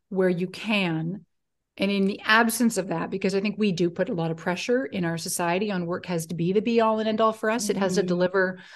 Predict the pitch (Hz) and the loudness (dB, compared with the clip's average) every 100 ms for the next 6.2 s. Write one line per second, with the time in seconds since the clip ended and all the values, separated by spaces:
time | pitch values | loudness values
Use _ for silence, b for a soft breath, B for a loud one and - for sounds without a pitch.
0 | B - 160 156 - 190 220 - 170 - | B -2 0 0 2 2 2 0 0 0
1 | - - 165 - 160 160 214 254 247 240 | -4 -4 -4 -6 -6 2 6 6 4 -2
2 | 247 _ B 220 - 185 180 - 165 160 | -6 _ B -4 2 4 4 -2 -6 -4
3 | - 285 254 247 247 b b 180 180 175 | 4 6 6 4 0 b b 0 0 2
4 | 185 - 247 254 262 262 - _ _ _ | 0 0 2 4 4 2 -6 _ _ _
5 | _ _ _ _ - - - 165 196 277 | _ _ _ _ -20 -16 -4 0 4 2
6 | 220 - | 2 -4